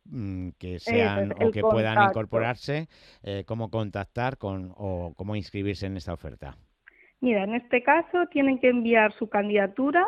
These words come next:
Speaker 2: el currículum a la dirección de correo electrónico ofertas O E Nueva Numancia arroba madrid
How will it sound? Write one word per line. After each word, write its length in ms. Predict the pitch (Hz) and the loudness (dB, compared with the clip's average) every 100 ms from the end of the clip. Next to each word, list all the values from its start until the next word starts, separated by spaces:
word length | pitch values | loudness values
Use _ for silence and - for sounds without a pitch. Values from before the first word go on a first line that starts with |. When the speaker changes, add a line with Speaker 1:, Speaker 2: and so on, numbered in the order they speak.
| 571 - | 0 -2
Speaker 2:
el 160 | 240 | 0
currículum 680 | 214 240 254 254 302 311 269 - | 2 2 2 2 4 4 2 4
a 520 | 233 220 214 214 214 | 6 6 6 4 4
la 140 | 220 214 | 4 2
dirección 1200 | 214 214 - - 247 247 240 233 226 220 214 214 | 2 0 -2 -2 0 2 0 -4 -8 -10 -10 -6
de 140 | 208 | -4
correo 260 | - 208 226 | -2 0 2
electrónico 760 | 214 - 262 294 320 370 453 _ _ _ - | 0 0 0 2 0 -2 -4 _ _ _ 0
ofertas 760 | 233 226 269 262 233 - 185 175 _ - | 2 4 4 4 2 0 0 -2 _ 4
O 280 | 254 240 | 6 8
E 180 | 202 180 - | 6 2 -2
Nueva 420 | 233 247 233 196 | 0 4 4 4
Numancia 720 | 196 196 240 311 - 339 359 480 _ _ - | 2 0 2 2 0 0 0 -2 _ _ 4
arroba 440 | 226 233 247 240 | 4 4 4 4
madrid 420 | 220 214 240 330 | 4 2 2 0